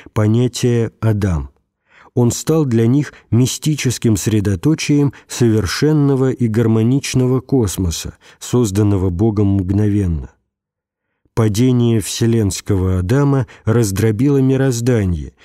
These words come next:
и подчинило его законам грубой материи. Где грех, там и множественность. Ориген на Иезекииля, гомилия девятая. Это и есть те кожаные ризы, в которые, согласно Библии,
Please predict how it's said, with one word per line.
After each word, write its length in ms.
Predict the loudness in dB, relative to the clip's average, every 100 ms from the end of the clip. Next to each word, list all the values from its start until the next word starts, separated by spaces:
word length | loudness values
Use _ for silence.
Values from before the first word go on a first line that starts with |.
| -8
и 100 | -2
подчинило 680 | 0 0 -2 0 2 2 2
его 340 | 2 0 0 0
законам 600 | 0 -2 0 0 2 -2 -6 -6
грубой 480 | 0 2 2 2
материи. 640 | 2 0 0 0 0 -4 -6 _ _ _ _ _ _ _
Где 420 | -6 -4 0 0 0
грех, 520 | 0 2 2 -2 -8 _ -4
там 260 | 0 2
и 40 | 2
множественность. 1080 | 2 2 0 -2 -6 -4 -2 -2 -6 -16 -20 -16 -4
Ориген 640 | 0 2 0 0 0 0 0
на 220 | 0 0
Иезекииля, 920 | 0 0 0 -2 -2 -2 0 0 -2 -6 -4
гомилия 540 | 0 2 2 0 0
девятая. 600 | 0 0 0 -2 -8 -14 _ _ _ _ _ _ _ _ -4
Это 260 | -2 0 0
и 40 |
есть 520 | 2 2 2 0 -2
те 260 | -4 -2 -2
кожаные 760 | -2 0 2 2 0 2 0 0
ризы, 460 | 0 0 0 -2 -4 -14
в 120 | -4
которые, 420 | -2 0 0 0
согласно 640 | 0 -2 0 0 0 0
Библии, 560 | 0 0 0 0 0